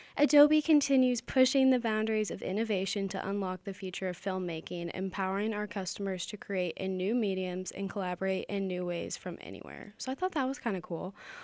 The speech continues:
Um, but I'm gonna talk about four different movies that were nominated that in-, that use the Adobe software. And first, we're gonna talk about one of my favorite movies,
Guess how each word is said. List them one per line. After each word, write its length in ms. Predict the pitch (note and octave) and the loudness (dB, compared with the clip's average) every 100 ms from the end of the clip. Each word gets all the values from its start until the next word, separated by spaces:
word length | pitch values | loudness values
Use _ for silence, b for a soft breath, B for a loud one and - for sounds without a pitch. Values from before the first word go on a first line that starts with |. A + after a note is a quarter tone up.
| B - | B 10
Um, 480 | B3 A#3 A3 G#3+ - _ _ _ _ - | 12 12 12 6 -2 _ _ _ _ 8
but 100 | C#4 | 12
I'm 80 | C#4 | 12
gonna 100 | D4+ | 12
talk 140 | D4+ | 12
about 220 | D4 A#3+ | 10 10
four 480 | - - A#3 C#4 E4 | 8 8 10 12 12
different 600 | C4 A#3+ - B3 A#3+ A3 | 10 8 8 4 4 4
movies 560 | G#3 G#3 G3+ G3 G3 - - | 4 4 4 2 0 -6 -2
that 220 | G#3+ G3+ | 0 2
were 140 | G#3 G3+ | 2 2
nominated 560 | G3 G3 G3+ G3 G3 | 2 2 0 0 -2
that 140 | G3 G#3+ | -2 -2
in-, 220 | G3 A3 - A#3+ | -4 -6 -10 6
that 200 | B3+ C4 | 8 10
use 300 | B3 A#3 A3 | 6 0 2
the 120 | B3 | 4
Adobe 320 | A#3 G#3+ G#3 G#3 | 4 4 0 0
software. 480 | G#3+ G3+ G3 F#3+ F#3+ B B B | 0 -2 -2 -4 -4 B B B
And 140 | B3 A#3+ | 2 10
first, 260 | B3+ D#4 | 12 12
we're 80 | F#4+ | 8
gonna 200 | F#4+ G4 | 8 8
talk 180 | E4+ C4+ | 10 8
about 220 | - A3 | 8 6
one 100 | G#3+ | 6
of 100 | G#3+ | 4
my 160 | G#3 G3+ | 4 0
favorite 420 | G3 G3 G3 G3 | 0 0 2 2
movies, 420 | G3 F#3+ F#3 F#3 | 0 0 -2 -4